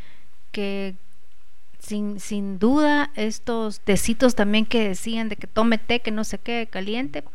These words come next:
puede ser que funcione porque mucha gente lo practicó en su casa.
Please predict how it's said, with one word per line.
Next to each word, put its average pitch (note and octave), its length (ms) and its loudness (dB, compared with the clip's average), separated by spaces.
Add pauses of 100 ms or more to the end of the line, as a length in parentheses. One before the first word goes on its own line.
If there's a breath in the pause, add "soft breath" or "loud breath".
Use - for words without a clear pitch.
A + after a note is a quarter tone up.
puede F#3+ 180 6
ser F3 180 4
que F3 100 2
funcione F#3 500 -2
porque C#4 300 2
mucha A#3+ 320 4
gente G3 320 -2
lo F#3+ 140 -2
practicó F#3 500 4
en F#3 80 0
su F3+ 100 -2
casa. - 440 0